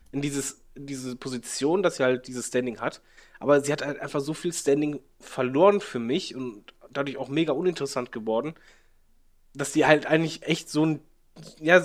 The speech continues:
ich, ich glaub, es könnte ihr halt wirklich sehr, sehr gut tun und wäre auch sehr wichtig für die Division,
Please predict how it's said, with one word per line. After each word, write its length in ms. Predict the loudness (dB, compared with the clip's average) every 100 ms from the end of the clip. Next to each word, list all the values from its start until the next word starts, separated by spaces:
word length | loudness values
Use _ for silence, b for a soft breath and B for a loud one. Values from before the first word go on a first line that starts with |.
| 2
ich, 300 | -4 -4 -8
ich 240 | -10 -10
glaub, 360 | 2 2 2 -4
es 180 | -8 -2
könnte 240 | -2 2
ihr 60 | 2
halt 180 | 2 0
wirklich 280 | -2 -2 2
sehr, 280 | 8 8
sehr 140 | 8 6
gut 240 | 4 -4
tun 200 | -4 -2
und 260 | 0 0 4
wäre 120 | 4
auch 100 | 4
sehr 220 | 4 4
wichtig 260 | 4 -6 -8
für 80 | -4
die 100 | -4
Division, 480 | 0 0 0 -4